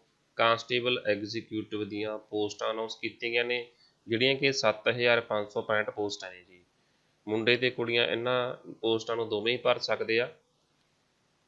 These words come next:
ਪੋਸਟਾਂ ਨੂੰ ਭਰਨ ਲਈ ਕੀ ਕੀ ਐਲੀਜੀਬਿਲਟੀ ਰਹੂਗੀ, ਉਮਰ ਦੀ ਹੱਦ, ਐਪਲੀਕੇਸ਼ਨ ਫੀਸ, ਸਿਲੈਕਸ਼ਨ ਪ੍ਰੋਸੈਸ ਕੀ ਰਹੂਗਾ,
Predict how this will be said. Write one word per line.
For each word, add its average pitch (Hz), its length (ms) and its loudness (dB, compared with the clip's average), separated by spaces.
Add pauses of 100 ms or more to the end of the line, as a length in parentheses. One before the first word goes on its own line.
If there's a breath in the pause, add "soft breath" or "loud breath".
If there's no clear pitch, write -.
(260)
ਪੋਸਟਾਂ 131 320 4
ਨੂੰ 147 100 2
ਭਰਨ 147 200 6
ਲਈ 139 120 2
ਕੀ 131 180 2
ਕੀ 131 420 2
ਐਲੀਜੀਬਿਲਟੀ 127 560 4
ਰਹੂਗੀ, 120 300 2
ਉਮਰ 110 300 -2
ਦੀ 110 160 -4
ਹੱਦ, 110 260 2 (260)
ਐਪਲੀਕੇਸ਼ਨ 104 560 -4
ਫੀਸ, 110 420 0 (120)
ਸਿਲੈਕਸ਼ਨ 107 480 -4
ਪ੍ਰੋਸੈਸ 107 400 -6
ਕੀ 113 180 -2
ਰਹੂਗਾ, 113 560 -2